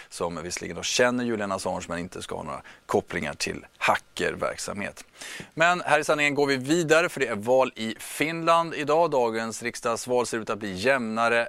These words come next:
än på länge. Socialdemokraterna, som varit i opposition i fyra års tid, ser ut att gå mot makten men har tappat stöd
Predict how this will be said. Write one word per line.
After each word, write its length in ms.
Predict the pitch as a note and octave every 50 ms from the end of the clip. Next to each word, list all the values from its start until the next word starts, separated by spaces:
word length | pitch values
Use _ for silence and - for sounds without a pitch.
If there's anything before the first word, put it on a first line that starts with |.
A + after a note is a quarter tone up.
| -
än 360 | - A#2 A2+ A2 G#2+ A2 G#2+ -
på 180 | - A2+ A2
länge. 560 | G#2+ A2+ B2+ D3 C#3 C3 B2+ B2 C3+ D#3+ E3 - - - - - - -
Socialdemokraterna, 1000 | - - A2+ - - A#2 A2 G#2 G2+ G#2 - - A#2+ B2 - - C#3+ C#3+ D3 - -
som 240 | - - A#2 A2
varit 280 | A2 G#2+ G#2+ G#2 - -
i 120 | G#2 G#2
opposition 720 | G#2 G2+ - G#2+ G#2 - A2 - - B2+ C3+ D3+ D#3+ D3 -
i 480 | - - A2+ A#2 A#2 A#2 A#2+ A#2+ A2 -
fyra 460 | - - - - B2+ A#2 A2+ A2+ A#2
års 220 | A#2 A2 A2+ A2 -
tid, 280 | - A#2+ A2+ A2+ A2
ser 100 | - -
ut 140 | A2+ A2 G#2+
att 100 | A2+ G#2+
gå 200 | G#2+ G#2+ A2+ A#2
mot 220 | A2+ A2+ A2+ G#2+ A#2
makten 560 | A#2 A#2+ C3 D#3 - - - D3+ D3 C3+ C3
men 220 | C3 B2+ B2 A#2+
har 240 | A#2 A#2 B2 A#2+ A#2+
tappat 420 | - - B2+ A#2 - C3+ C#3 -
stöd 360 | - - E3+ F#3 G3 D3 G2+